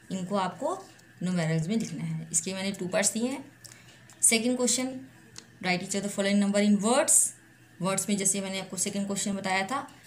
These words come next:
इसके मैंने three parts दिए हैं, आपको इनको words में लिखना है।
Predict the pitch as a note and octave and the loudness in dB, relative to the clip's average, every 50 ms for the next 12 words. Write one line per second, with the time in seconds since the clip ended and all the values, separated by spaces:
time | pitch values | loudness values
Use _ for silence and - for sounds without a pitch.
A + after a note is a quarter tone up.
0 | - - - - - - - - - G3 - - G3+ F#3+ F#3 F#3 F#3 - - A3 | -20 -20 -20 -20 -20 -20 -18 -6 0 0 0 2 0 -2 -2 -4 -4 -2 0 0
1 | G#3+ G#3 A#3+ A3+ A#3 A3+ - A#3 A#3 B3 C4 C4 - - - - D#3+ E3 E3 - | 2 4 4 4 4 2 2 2 2 2 2 0 -4 -8 -6 -4 -4 -4 -2 -4
2 | - F3 E3+ E3 E3 E3 F3 F#3+ G#3+ - - G3+ F#3 G#3+ G3+ E3+ - - C#3 - | -4 -2 -2 -2 -2 -4 -4 -6 -8 -10 -10 -4 0 0 2 2 0 -4 -6 -10
3 | - - D#3+ D#3 D#3+ E3 E3 - - - | -12 -10 -10 -10 -8 -8 -8 -8 -10 -12